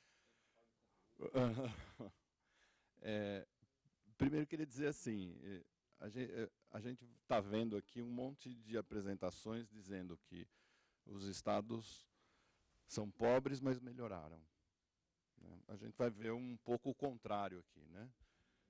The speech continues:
Quer dizer, é, São Paulo é o, o, o retrato do Brasil. Uma economia pujante, com uma desigualdade enorme. Vocês, a-,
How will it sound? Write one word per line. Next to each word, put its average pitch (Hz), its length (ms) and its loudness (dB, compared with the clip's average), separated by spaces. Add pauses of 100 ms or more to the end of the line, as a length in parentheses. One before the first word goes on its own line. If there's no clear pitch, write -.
(180)
Quer 110 80 -18
dizer, 95 320 -10 (680)
é, - 1300 -8
São 143 260 4
Paulo 160 480 8
é 156 340 0 (180)
o, 143 260 -6
o, 123 560 -2 (100)
o 156 80 -2
retrato 165 500 6
do 180 80 -10
Brasil. 143 460 -2 (840)
Uma 123 240 4
economia 117 760 -2 (680)
pujante, 151 880 4 (720)
com 147 80 -4
uma 151 180 6
desigualdade 160 640 2
enorme. 117 560 2 (1400)
Vocês, 120 480 0
a-, 127 160 4